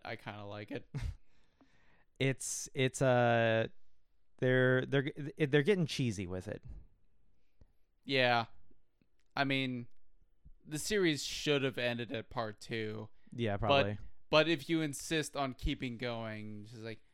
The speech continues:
Speaker 1: yeah, just get, like, fucking weird with it. <laughs>
Speaker 2: Yeah. Send him to space. Make, like, a cross-time anthology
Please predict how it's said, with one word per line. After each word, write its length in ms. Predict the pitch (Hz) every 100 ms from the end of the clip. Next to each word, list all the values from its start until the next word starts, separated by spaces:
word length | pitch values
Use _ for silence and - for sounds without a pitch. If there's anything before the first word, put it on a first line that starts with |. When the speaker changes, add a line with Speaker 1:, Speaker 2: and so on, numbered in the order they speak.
| _
Speaker 1:
yeah, 240 | - 156 127
just 160 | 110
get, 160 | - 131
like, 160 | 139 - - - -
fucking 340 | 123 131 123
weird 220 | 120 135
with 180 | 117 110
it. 160 | 117 -
<laughs> 1080 | 170 - - - - _ _ - - - -
Speaker 2:
Yeah. 220 | 123 120 - - - -
Send 200 | 123 127
him 140 | 131
to 60 | 131
space. 640 | - 131 131 135 - - - - - - _
Make, 160 | 117 113
like, 180 | 123 117
a 260 | 113 113 - - - - - - - -
cross-time 680 | 123 117 - - 120 117 117
anthology 680 | 117 117 110 120 123 117